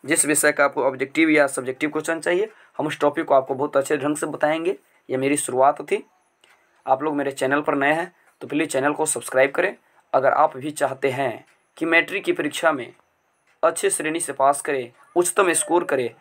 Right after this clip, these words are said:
तो आज ही मेरे चैनल पीकेवी मैथ्स को सब्सक्राइब कीजिए, साथ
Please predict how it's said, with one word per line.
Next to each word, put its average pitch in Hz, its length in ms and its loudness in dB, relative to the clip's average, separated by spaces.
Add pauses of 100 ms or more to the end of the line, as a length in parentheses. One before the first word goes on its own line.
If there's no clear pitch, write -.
(200)
तो - 140 -10
आज 160 240 4
ही 190 80 0
मेरे 160 220 -2
चैनल 151 300 0
पीकेवी 147 340 -2
मैथ्स 135 260 -2
को 147 100 -2
सब्सक्राइब 131 480 0
कीजिए, 175 280 -4 (260)
साथ 156 300 2